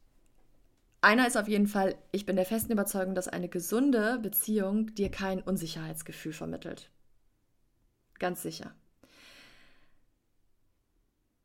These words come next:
Ich glaube, du musst in einer gesunden Beziehung nicht ständig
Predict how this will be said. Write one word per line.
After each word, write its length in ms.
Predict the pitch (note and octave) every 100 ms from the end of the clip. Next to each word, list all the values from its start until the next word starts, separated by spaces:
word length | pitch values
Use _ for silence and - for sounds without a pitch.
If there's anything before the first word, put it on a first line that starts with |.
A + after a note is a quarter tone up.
| _
Ich 140 | A3+ A3+
glaube, 200 | A3 A3
du 120 | A3+
musst 320 | A3 A#3+ -
in 80 | G#3
einer 260 | G3 G3
gesunden 380 | F#3 F#3 A3+ A3+
Beziehung 440 | G3+ - G#3 G#3 G#3
nicht 440 | G3+ G3+ - -
ständig 880 | - G3+ G3 F#3+ F#3 F3 - -